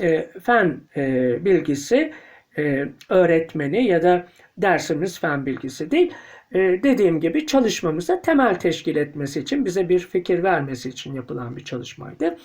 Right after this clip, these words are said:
Ama, e, bizim asıl burada yaptığımız, efendim, hidrojen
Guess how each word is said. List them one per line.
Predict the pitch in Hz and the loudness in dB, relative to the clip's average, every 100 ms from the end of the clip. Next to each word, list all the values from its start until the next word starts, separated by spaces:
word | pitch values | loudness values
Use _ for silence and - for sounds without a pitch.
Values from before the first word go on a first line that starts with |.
| - - - | -20 -20 -10
Ama, | - 226 185 - - - _ _ | -2 2 2 -2 -10 -20 _ _
e, | 160 165 | -4 0
bizim | 226 175 170 - _ _ - | 2 2 0 -4 _ _ -4
asıl | 190 - 220 349 - | -4 0 0 -2 -2
burada | 180 135 117 294 339 - _ _ - | 0 0 0 0 -2 -8 _ _ -2
yaptığımız, | 220 156 - 135 127 277 330 - - - - - | 0 0 -4 -6 -2 -2 -2 -8 -20 -20 -20 -6
efendim, | 240 180 147 180 320 311 - _ _ - | 0 2 0 0 -2 -2 -8 _ _ -2
hidrojen | 220 196 208 - 226 175 143 | -2 2 0 4 4 4 -2